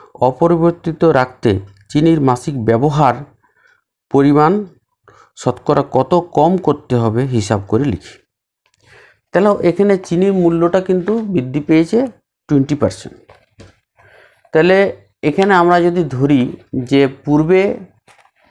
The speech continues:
চিনির দাম ছিল একশো এবং এই একশো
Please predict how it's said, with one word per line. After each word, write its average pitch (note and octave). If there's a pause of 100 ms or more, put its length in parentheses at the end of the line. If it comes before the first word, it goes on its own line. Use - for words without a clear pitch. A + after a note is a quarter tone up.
(380)
চিনির F3 (1500)
দাম A#2+ (120)
ছিল F3+ (220)
একশো - (1120)
এবং C#3 (840)
এই C#3 (100)
একশো C3+